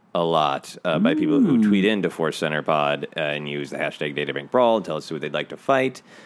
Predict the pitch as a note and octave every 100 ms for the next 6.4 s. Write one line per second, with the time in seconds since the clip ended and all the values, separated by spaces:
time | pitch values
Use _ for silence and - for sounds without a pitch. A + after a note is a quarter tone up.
0 | - - D#2+ F#2+ - C3+ D3 C#3 D3+ C#3+
1 | D3 D#3 D3 D3+ C#3 - C#3+ D3+ D#3 D3+
2 | C#3+ G2+ D#2+ E2 - - - - - F#2
3 | E2 D#2 - - D3 C#3+ C#3 A#2 F2+ B2
4 | B2+ B2 G#2 C#2 B1 - - - _ _
5 | - _ - - - F#3+ A#3 A#3+ A#3 A#3+
6 | A#3 A#3 A#3+ G3+